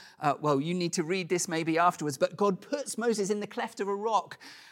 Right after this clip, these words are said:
and covers him with his hand as he passes by.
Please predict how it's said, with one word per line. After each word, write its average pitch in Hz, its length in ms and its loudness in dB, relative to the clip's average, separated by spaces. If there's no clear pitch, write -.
and 180 180 4
covers 226 680 6
him 175 260 6
with 175 160 -2
his 190 180 4
hand 202 320 2
as 220 120 4
he 165 100 -4
passes 165 540 -6
by. 131 540 -6